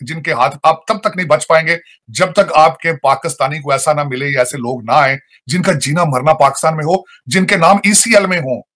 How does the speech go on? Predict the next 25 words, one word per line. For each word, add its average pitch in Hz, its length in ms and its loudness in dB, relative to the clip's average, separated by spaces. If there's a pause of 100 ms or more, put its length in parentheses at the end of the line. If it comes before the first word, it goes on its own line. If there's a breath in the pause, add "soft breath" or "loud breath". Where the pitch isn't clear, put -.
(580)
और 170 100 6
वो 185 120 4
अपने 196 240 4
बच्चों 165 340 -2
की 208 100 -6
सिटीजनशिप 208 500 -2
में 208 60 0
सामने 156 320 0
रख - 160 0
कर 151 80 0
आए 113 160 -4 (640)
कि 165 60 0
हमारा 156 240 4
कोई 240 220 4
इंटरेस्ट 190 280 0
लंदन 160 240 0
में 170 100 -2
या 156 80 0
टोरंटो 139 340 -4
में 139 120 -6
या 131 80 -4
अमेरिका 120 460 -4
में 113 100 -10
नहीं 85 120 -20
है। - 60 -20